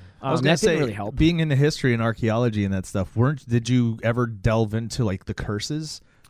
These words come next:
Speaker 1: of the pharaohs and things like
Speaker 2: Um,
Speaker 1: the Egyptian curses and how people really thought that, like,
Speaker 2: Yes,
Speaker 1: th-,
Speaker 2: but
Speaker 1: it was
Speaker 2: I,
Speaker 1: real?
Speaker 2: and, and I, I, I, but I feel like I was raised more to think logically.
Speaker 1: Okay.
Speaker 2: Um,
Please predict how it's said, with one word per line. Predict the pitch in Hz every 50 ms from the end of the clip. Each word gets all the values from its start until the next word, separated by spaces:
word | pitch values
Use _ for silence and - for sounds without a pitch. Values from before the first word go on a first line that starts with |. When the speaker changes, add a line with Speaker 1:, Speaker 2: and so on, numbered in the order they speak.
| - -
Speaker 1:
of | 110 104 98
the | 107
pharaohs | - - - 113 104 110 117 123 120 123 131 127 120
and | 117 104
things | - 120 117 -
like | - 127
Speaker 2:
Um, | 220 214 214 214
Speaker 1:
the | 202
Egyptian | 180 165 - - 131 113
curses | - - - 117 120 120 - 131 120 123 120 120
and | 110 90
how | 92 117 107
people | - - 131 117 - 113 104
really | 95 98 107 107 110 110
thought | - - - 107 107 101 - -
that, | 101 95 87 80
like, | 95 92 92 92 - - - - -
Speaker 2:
Yes, | - 156 147 151 165 202 196 233 285 302 - - -
Speaker 1:
th-, | - 180 117 -
Speaker 2:
but | 202 190
Speaker 1:
it | 127
was | 113 160
Speaker 2:
I, | 170 185 196
Speaker 1:
real? | 196 123 127 123 123 123 120 120 - _
Speaker 2:
and, | - 233 240 220 220 -
and | 208 190 190 196 196 185 _ _ _ -
I, | 160 160 185 185 - -
I, | 165 - - -
I, | 175
but | 156 151 180
I | 170 160
feel | - - 233 254
like | 277 269 247
I | 220 185
was | 165 156 135
raised | 123 123 139 147 156 170 175 - -
more | 160 156 151 156 160 156
to | 151 - - 151 131 127 120 107 117 - _
think | - - - 170 147 -
logically. | 117 107 101 117 123 160 - - 196 220 233 _ _ -
Speaker 1:
Okay. | 110 110 - - 120 113 123 - - - _ -
Speaker 2:
Um, | 151 139 135 131 127 127 123 120 120 123